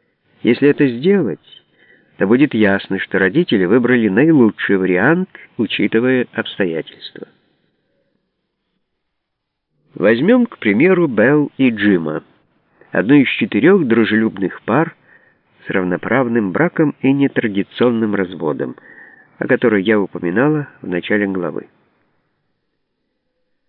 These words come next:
Они были родителями, дети которых жили в семейном доме,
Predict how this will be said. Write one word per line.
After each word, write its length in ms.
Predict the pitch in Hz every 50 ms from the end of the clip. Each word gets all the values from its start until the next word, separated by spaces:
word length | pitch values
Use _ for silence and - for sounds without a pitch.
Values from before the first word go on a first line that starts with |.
| _ _ _ _ _ _ _
Они 220 | - 120 160 208 208
были 220 | 175 185 175 165
родителями, 840 | 147 147 151 139 117 127 139 123 - 143 143 147 147 143 139 139
дети 320 | 123 98 107 139 143 - 117
которых 380 | - 120 - 113 101 107 101
жили 260 | 90 104 113 107 98 92
в 60 | -
семейном 580 | - 98 95 95 87 87 82 82 80 82 80
доме, 400 | 80 90 87 82 82 101 135 165